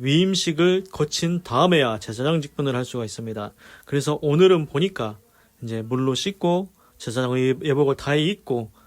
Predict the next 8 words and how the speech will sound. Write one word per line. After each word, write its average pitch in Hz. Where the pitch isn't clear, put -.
그리고 123
오늘은 143
관유를 175
그 156
머리에 135
붓는 175
과정이 143
나옵니다. 113